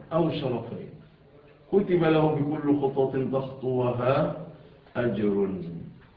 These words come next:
وأما الذي هي له ستر، حتى مشيها يا إخوان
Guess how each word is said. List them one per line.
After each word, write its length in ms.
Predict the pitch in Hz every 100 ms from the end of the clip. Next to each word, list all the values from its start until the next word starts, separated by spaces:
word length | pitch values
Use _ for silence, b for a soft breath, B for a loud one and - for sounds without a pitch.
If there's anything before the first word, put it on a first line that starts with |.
| - - _ -
وأما 320 | - 135 143
الذي 340 | 147 151 151 151
هي 200 | 156 151
له 200 | 147 147
ستر، 340 | 147 143 107 - - - - - - _ _ _ -
حتى 440 | - 160 - 156
مشيها 440 | 139 131 160 156 135
يا 200 | 127 131
إخوان 380 | 127 147 180